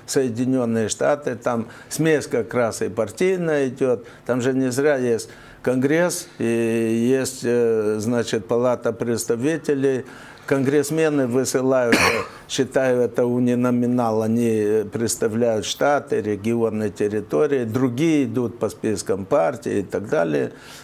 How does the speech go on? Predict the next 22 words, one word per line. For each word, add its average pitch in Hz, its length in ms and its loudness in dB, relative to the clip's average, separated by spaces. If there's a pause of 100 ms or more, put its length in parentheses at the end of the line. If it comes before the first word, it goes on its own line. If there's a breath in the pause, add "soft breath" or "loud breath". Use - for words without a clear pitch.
(120 loud breath)
Э, 110 580 2 (400)
значит, 117 500 -2
э, 104 480 0 (460)
т-, 285 80 0 (260)
то 285 120 4
есть 247 200 -2
это 214 260 2
фактически 208 600 0
тоже 180 420 0
смешанная 143 720 0
система, 175 580 0
только 151 440 0 (240 loud breath)
она 147 260 2
двухкамерная, 151 960 2
тут 147 300 -2
получается, 139 880 0 (260 loud breath)
что - 200 0
хотят 139 460 0
соединить 131 760 0
в 123 100 0
одном 123 400 0
зале, 220 500 2